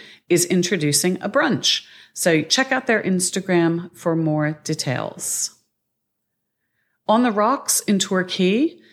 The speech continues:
um, they've got, they've introduced a new lunch and dinner menu, and for lunch, they're offering small plates for five pounds and lunchtime cocktails for seven pounds, and that runs from one to five P M.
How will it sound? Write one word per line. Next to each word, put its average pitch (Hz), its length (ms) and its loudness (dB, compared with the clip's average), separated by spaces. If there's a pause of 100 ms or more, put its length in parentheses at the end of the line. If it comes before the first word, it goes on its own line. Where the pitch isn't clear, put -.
(280)
um, 180 380 0
they've 320 460 2
got, - 280 -6
they've 269 200 2
introduced 165 520 0
a 165 40 0
new 185 520 0
lunch 180 380 0 (100)
and 196 240 4
dinner 185 260 2
menu, 135 600 0 (300)
and 165 180 2
for 180 100 2
lunch, 180 460 4
they're - 160 0
offering 156 400 0
small 180 400 2
plates 151 420 0
for 160 140 -2
five 175 480 -2
pounds 135 540 -2 (220)
and 151 220 2
lunchtime 196 640 2
cocktails 139 760 -2
for - 180 -4
seven 156 500 2
pounds, 131 500 -2 (300)
and 156 160 2
that 160 160 4
runs 156 300 0
from 156 240 0
one 175 400 2
to - 120 0
five 135 440 0
P 196 160 2
M. 180 340 2